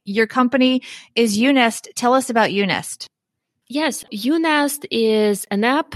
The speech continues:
Speaker 2: that makes it super easy for parents to create and manage the account for their kids, the investment account, and get gifts from friends and family.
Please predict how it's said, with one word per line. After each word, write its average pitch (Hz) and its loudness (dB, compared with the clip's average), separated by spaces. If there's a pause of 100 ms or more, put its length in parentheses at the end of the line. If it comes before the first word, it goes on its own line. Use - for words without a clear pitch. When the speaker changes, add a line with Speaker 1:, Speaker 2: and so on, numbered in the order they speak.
(100)
Speaker 2:
that 202 -2
makes 208 -2
it 190 -6
super 240 -2
easy 226 0
for 196 2
parents 214 2
to 185 -2
create 208 0
and 175 -4
manage 196 2
the 165 0
account 190 0
for - 0
their 185 2
kids, 208 0
the - -2
investment 196 0
account, 214 0
and 165 -2
get 180 -2
gifts 196 -2
from 170 -4
friends 196 0
and 165 -6
family. 214 2